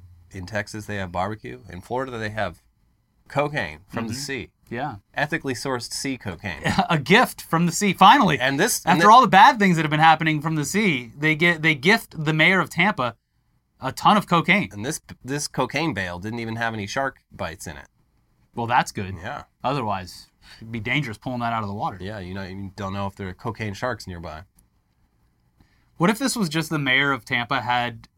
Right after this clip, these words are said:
Speaker 2: this much cocaine and then got stopped and they're like, "No, you're never gonna believe what happened."
Speaker 1: That would be funny. No, I, you don't understand. I, I caught this while, while angling.
Speaker 2: And I immediately told you about it. So I'm all good.
Speaker 1: That's right. Also,
Speaker 2: Mm-hmm.
Speaker 1: I'm the mayor,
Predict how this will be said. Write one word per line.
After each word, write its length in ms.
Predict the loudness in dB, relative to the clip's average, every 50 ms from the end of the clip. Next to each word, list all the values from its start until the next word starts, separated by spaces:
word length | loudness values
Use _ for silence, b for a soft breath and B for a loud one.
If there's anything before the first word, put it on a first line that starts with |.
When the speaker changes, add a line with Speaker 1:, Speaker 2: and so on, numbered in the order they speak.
| _ _ -10
Speaker 2:
this 200 | -10 -8 -6 -4
much 220 | -4 -4 -4 -4
cocaine 500 | -6 -6 -6 -4 -4 -4 -2 -2 -4 -4
and 120 | -6 -8
then 260 | -8 -8 -8 -8 -8 -8
got 240 | -6 -6 -6 -6
stopped 320 | -4 -2 2 2 2 2 0
and 60 | -6 -6
they're 60 | -6
like, 60 | -6 0
"No, 120 | 2 2
you're 140 | 2 2 2
never 280 | 2 0 0 0 0 -2
gonna 120 | -2 -2
believe 180 | -2 -4 -4 -4
what 100 | -2 0
happened." 320 | 0 0 -2 -4 -14 -20 _ _ _ _ _ _ _ _ _ _ _
Speaker 1:
That 180 | -4 -4 -4 -4
would 140 | -6 -8 -6
be 120 | -6 -8
funny. 360 | -6 -6 -8 -8 -8 -12 -18 _ _ _ _ _ _ _ _ _ _
No, 180 | -6 -2 0 0
I, 100 | 0 -2
you 140 | -2 -4 -6
don't 100 | -6 -6
understand. 400 | -8 -8 -8 -8 -10 -8 -8 -10
I, 220 | -12 -14 -16 -16 -16
I 100 | -16 -16
caught 260 | -6 -2 0 0 0 -2
this 160 | -8 -8 -6
while, 360 | -6 -6 -4 -6 -8 -12 -16 _
while 220 | -8 -6 -6 -6 -6
angling. 420 | -6 -6 -6 -6 -6 -10 -12 -16 -20 _ _ _ _ _ _ _ _ _ -8
Speaker 2:
And 140 | -2 0 2
I 80 | 2
immediately 580 | 0 0 0 2 2 4 2 2 0 -2 -4 -2
told 320 | -2 -2 0 0 -2 -4
you 80 | -6 -6
about 220 | -6 -6 -8 -8
it. 80 | -10 -16 _ _ _ _ _
So 200 | -10 -6 -2 2
I'm 180 | 4 4 4 4
all 180 | 2 0 0
good. 260 | -2 -4 -6 -6 -8 -12 _ _ _ _ -20
Speaker 1:
That's 140 | -18 -12
right. 200 | -10 -8 -8 -10 -12 _ _
Also, 240 | -8 -6 -4 -2 -2
Speaker 2:
Mm-hmm. 60 | -2
Speaker 1:
I'm 60 | -2
the 60 | -2 -4
mayor, 320 | -4 -6 -6 -6 -8